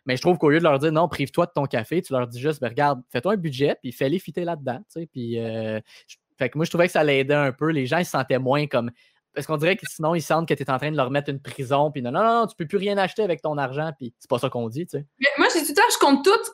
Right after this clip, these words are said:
Speaker 2: en McDo puis en voyage à Cuba. <laughs> C'est drôle à dire, là, mais quand il y a des fois, tu fais le budget puis tu réalises qu'il y a six cents piastres par mois qui part en restaurant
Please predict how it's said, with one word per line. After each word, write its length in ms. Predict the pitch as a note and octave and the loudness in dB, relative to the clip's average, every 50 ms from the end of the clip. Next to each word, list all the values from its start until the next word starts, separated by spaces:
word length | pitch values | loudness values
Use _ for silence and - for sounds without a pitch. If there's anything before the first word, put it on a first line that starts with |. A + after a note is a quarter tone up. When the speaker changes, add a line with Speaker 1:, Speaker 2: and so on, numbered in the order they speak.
| _ | _
Speaker 2:
en 300 | - B3 B3+ C4 C#4 C#4 C#4 - - _ _ _ _ _ _ | 2 4 4 4 4 2 -2 -8 -16 _ _ _ _ _ _
McDo 640 | G#3+ A#3+ C4 B3 G#3+ G3 C#4 D4+ E4+ F4+ F#4+ F#4+ - | -2 -2 -2 -2 -2 -4 -2 -2 0 -2 -2 -4 -6
puis 160 | - C4+ A#3+ | -6 -2 0
en 100 | A#3+ B3 | 0 0
voyage 320 | A#3+ B3+ A#3+ B3+ B3+ C#4 C4+ | 0 0 0 0 0 0 0
à 80 | A#3+ | -2
Cuba. 360 | A3 - - G3+ F#3+ G#3 - - _ _ | -4 -4 -10 -8 -6 -6 -8 -8 _ _
<laughs> 100 | _ _ | _ _
C'est 380 | - - - D#4+ D#4+ F#4 C#4 | -8 -6 -2 2 2 4 4
drôle 240 | B3 A#3+ C4+ D#4+ D#4+ | 4 4 4 4 4
à 140 | D4 B3 B3 | 4 2 0
dire, 220 | A3 C4+ D#4+ F4+ E4 | 0 -2 -2 0 0
là, 200 | E4 F4 F#4 F4+ - - - - - - | 0 -2 -2 -6 -10 -18 -20 -20 -6 -2
mais 260 | A3+ B3 B3+ B3 - - - _ | 2 2 2 2 0 -2 -10 _
quand 160 | - D#4+ D#4+ F#4+ F#4+ - | 0 2 2 2 2 2
il 20 | |
y 40 | G4 | 2
a 20 | G4 | 4
des 140 | D4 C4 | 2 0
fois, 120 | C4+ - G4+ | 2 0 -4
tu 60 | G#4 | -4
fais 160 | - - D4 C#4 | -4 -6 -4 -4
le 80 | A3+ | -4
budget 300 | A3 A#3 G#3 A#3+ C#4 F#4+ | -6 -8 -6 -4 -4 -6
puis 160 | F#4 - A#3+ | -4 -6 -10
tu 140 | G3+ - B3 | -10 -8 -6
réalises 420 | A3+ A#3 A3+ A3 A3+ C4 D#4+ E4 - | -2 0 0 0 0 -2 -4 -4 -6
qu'il 160 | - C4 A3+ | -8 -6 -4
y 120 | G#3+ A3 | 0 2
a 160 | B3 C4+ C4+ C#4 | 2 2 2 0
six 240 | - - - D#4+ D#4 | -4 -10 -12 -14 -4
cents 220 | - E4+ C#4+ B3+ - | -2 0 0 0 0
piastres 260 | E4 D4 D#4+ D#4 - | 0 0 0 2 0
par 140 | C4 A#3 A3 | 0 0 2
mois 160 | A3+ A#3+ C4+ | 0 -2 -2
qui 120 | - - | -4 -4
part 200 | _ A#3+ A#3 B3 C4+ | _ 2 2 2 2
en 80 | A#3 | -2
restaurant 600 | G3+ G3 G3+ G#3 - - G3 F#3+ G3 F#3+ G3 G#3+ | -2 -2 -6 -8 -6 -8 -6 -2 0 0 0 0